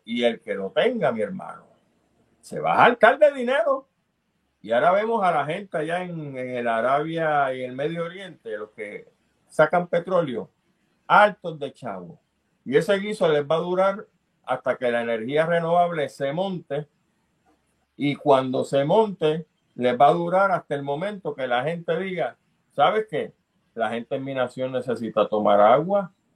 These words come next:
No tenemos agua. ¿Qué vamos a hacer? Vamos a comprársela a la gente que tiene." Y adivina qué.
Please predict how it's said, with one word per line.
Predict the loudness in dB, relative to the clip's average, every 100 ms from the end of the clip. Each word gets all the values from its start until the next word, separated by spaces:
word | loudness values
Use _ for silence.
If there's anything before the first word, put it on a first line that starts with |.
| _ _ -10
No | 0 2 4
tenemos | 2 2 2 2 2
agua. | 2 2 0 -4 -6 -8 _ _
¿Qué | 0 4
vamos | 4 2 0 -2
a | -4
hacer? | -6 -4 -4 -6 _ _ -4
Vamos | 0 2 0
a | 0
comprársela | 0 0 0 0 2 2 2
a | 2
la | 0
gente | -4 -4 -8
que | -6 -8
tiene." | -6 -6 -6 0
Y | 2
adivina | 2 -2 -12 -16 -18 -20 -20
qué. | _